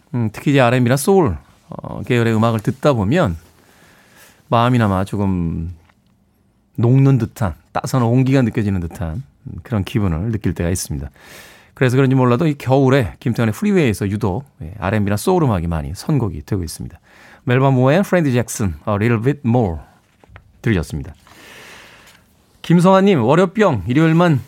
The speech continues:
일요일 전날만 되면, 아, 잠이 오질 않습니다. 남편 출근 준비, 아이들 식사, 간식 준비, 회사 출근 준비, 회사 업무들. 모든 것들이 제 머릿속에서 마구 섞여 있나 봐요.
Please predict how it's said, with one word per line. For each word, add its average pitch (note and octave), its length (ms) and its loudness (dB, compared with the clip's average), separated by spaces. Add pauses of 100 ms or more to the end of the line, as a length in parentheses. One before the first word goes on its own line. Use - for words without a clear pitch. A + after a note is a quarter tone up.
(240)
일요일 E3+ 280 4
전날만 F3 520 2
되면, C#3+ 480 0 (120)
아, A2+ 140 -6
잠이 C3+ 280 -2
오질 C3+ 180 2
않습니다. A2 520 -4 (140)
남편 A#2 400 -2
출근 D#3+ 320 -2
준비, A#2 420 0
아이들 A2 360 0
식사, - 460 -4
간식 G#2+ 440 -4
준비, G2 360 -4 (840)
회사 C#3+ 160 2
출근 D#3+ 320 0
준비, G#2+ 280 0
회사 C#3 160 -2
업무들. A2+ 540 0 (880)
모든 C3+ 220 0
것들이 E3 260 0
제 E3 160 0
머릿속에서 D3 440 0
마구 A#2+ 300 0
섞여 F3 280 -4
있나 E3+ 200 2
봐요. A#2+ 360 0